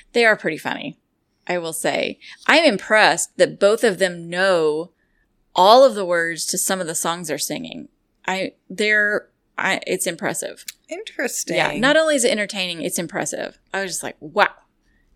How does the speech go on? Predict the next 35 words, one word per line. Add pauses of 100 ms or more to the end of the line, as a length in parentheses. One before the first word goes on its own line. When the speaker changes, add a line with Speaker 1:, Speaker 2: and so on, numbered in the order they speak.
(260)
Speaker 1:
they
must
listen
to
music (200)
constantly." (960)
They
are
so
cute. (540)
Speaker 2:
I
bet
they
are. (240)
Speaker 1:
I
encourage
you
to
look
'em
up. (320)
They're (180)
funny. (580)
Speaker 2:
I
will.
I
think
that (420)
my
kids
would
like
those
too,
probably.